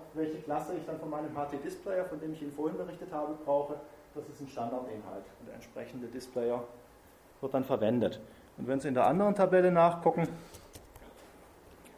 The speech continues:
das habe ich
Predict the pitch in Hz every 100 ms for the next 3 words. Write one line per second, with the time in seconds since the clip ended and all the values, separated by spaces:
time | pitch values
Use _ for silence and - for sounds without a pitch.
0 | - - - - - - - - - -
1 | - - - - - - 165 139 - 139
2 | 139 139 135 -